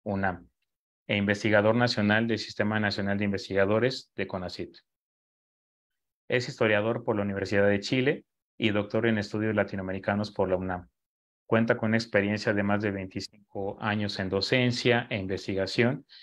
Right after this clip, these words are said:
y en la actualidad es miembro del Padrón de Tutores de los Posgrados de Historia y Estudios Latinoamericanos de la unam. Y además ha impartido docencia en los programas de Antropología, Urbanismo y especialización en Historia Económica.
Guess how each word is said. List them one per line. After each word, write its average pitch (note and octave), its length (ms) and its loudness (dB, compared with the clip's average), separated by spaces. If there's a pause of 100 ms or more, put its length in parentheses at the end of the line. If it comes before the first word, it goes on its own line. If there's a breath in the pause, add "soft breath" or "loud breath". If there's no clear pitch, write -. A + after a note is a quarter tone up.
(120)
y - 80 -4
en G2 80 2
la G2+ 60 4
actualidad G#2+ 500 2
es A#2 140 2
miembro A2 480 2
del F#2 180 -2
Padrón G2+ 360 0
de G#2+ 100 0
Tutores A2+ 760 -2
de G2+ 100 -6
los F2+ 140 -4
Posgrados G2+ 560 2
de F#2+ 80 -2
Historia A#2 640 0 (180)
y G2+ 140 -2
Estudios G#2+ 320 -2
Latinoamericanos G2 800 -2
de F#2+ 80 -8
la F2+ 80 -6
unam. F#2+ 320 -4 (760 loud breath)
Y - 80 2
además G2+ 400 4
ha A#2 40 2
impartido A2 500 2
docencia A2 500 -2
en A2+ 60 4
los A2+ 80 0
programas G2+ 420 0
de G2 60 -2
Antropología, F#2 840 -2 (500)
Urbanismo A#2 840 0
y A2 80 -4
especialización G2 920 0
en G2+ 100 2
Historia G#2 380 0
Económica. G2+ 640 -2